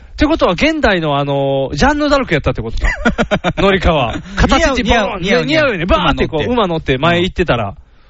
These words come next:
Speaker 2: うん。
Speaker 1: 後ろもうシルバーとか、シルバーとかいっぱいこう、
Speaker 2: うん。
Speaker 1: 徒歩で追いかけてくるみたいな。すごいな。
Speaker 2: で、そこに、
Speaker 1: うん。
Speaker 2: 陣内のところにこう、
Speaker 1: うん。
Speaker 2: 公安がやってきて、
Speaker 1: あー。
Speaker 2: あの、暗殺しろと。
Speaker 1: うん。あ、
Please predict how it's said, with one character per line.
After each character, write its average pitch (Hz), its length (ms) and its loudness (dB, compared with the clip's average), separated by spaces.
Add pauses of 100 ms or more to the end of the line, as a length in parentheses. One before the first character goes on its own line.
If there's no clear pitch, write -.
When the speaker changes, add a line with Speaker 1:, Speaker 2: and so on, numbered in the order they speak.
(240)
Speaker 2:
う 196 60 -2
ん。 - 20 4
Speaker 1:
後 233 180 0
ろ 196 120 4
も 147 180 -2
う 147 40 0
シ - 140 2
ル 247 80 2
バ 180 80 0
ー - 20 -6
と 165 80 0
か、 165 80 -6
シ - 140 0
ル 214 80 2
バ 170 60 2
ー - 20 0
と 151 80 -2
か 151 80 0
い 160 40 2
っ - 20 0
ぱ 202 100 2
い 180 40 -2
こ 156 120 -4
う、 165 100 0
Speaker 2:
う 170 40 2
ん。 170 40 -2 (640)
Speaker 1:
徒 262 160 4
歩 220 100 2
で 165 60 0
追 180 100 2
い - 20 -6
か 175 100 0
け 175 80 2
て 170 80 2
く 143 100 -6
る 127 60 -6
み 117 80 -12
た 104 140 -8
い 101 40 -10
な。 107 140 -14 (760)
す - 180 -12
ご 143 160 0
い 101 80 -10
な。 - 80 -14
Speaker 2:
で、 - 60 -14
そ 165 100 -4
こ 202 160 0
に、 156 240 -2
Speaker 1:
う 151 120 -6
ん。 113 220 -8
Speaker 2:
陣 147 220 -6
内 113 120 -2
の 107 40 -6
と 117 100 -4
こ 120 120 -4
ろ 120 80 -4
に 120 120 -6
こ 107 140 -8
う、 - 20 -6
Speaker 1:
う 131 40 -8
ん。 - 20 -10
Speaker 2:
公 107 240 -4
安 101 100 -10
が 101 100 -10
や 104 80 -6
っ - 20 -8
て 107 120 -12
き 92 60 -12
て、 90 100 -14
Speaker 1:
あ 82 680 -6 (200)
ー。 107 140 -6
Speaker 2:
あ 104 40 -6
の、 101 260 -8
暗 156 160 0
殺 131 240 -2
し - 100 -10
ろ 90 120 -10
と。 - 140 -16 (180)
Speaker 1:
う 110 60 -10
ん。 - 20 -6
あ、 95 200 -6